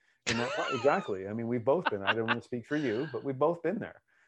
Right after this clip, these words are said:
Speaker 1: And we can
Speaker 2: Yep.
Speaker 1: wrap our ethics, and I use that phrase, "wrap our ethics around it," because really it's a conscious, intentional choice to
Speaker 2: Mm-hmm.
Speaker 1: be non-consensually non-monogamous or polyamorous or however you wanna define yourself.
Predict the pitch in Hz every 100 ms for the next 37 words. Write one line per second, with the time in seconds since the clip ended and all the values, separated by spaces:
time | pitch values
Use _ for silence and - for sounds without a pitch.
0 | - 127 165 180 220 151 175 147 127 160
1 | - 107 - 123 139 175 170 160 - 147
2 | 139 123 135 147 131 120 135 - 120 120
3 | 110 131 165 110 95 113 123 110 175 160
4 | 113 110 110 123 113 104 110 110 110 107
5 | 104 101 - 151 110 104 - _ _ _
6 | _ - 160 156 131 143 135 117 101 _
7 | _ _ _ _ _ 123 135 147 139 131
8 | 135 127 127 139 127 120 107 101 104 _
9 | - 123 117 107 107 107 104 98 104 -
10 | 113 - 117 104 104 107 104 104 104 107
11 | 101 110 110 107 101 101 98 - 110 101
12 | 104 - -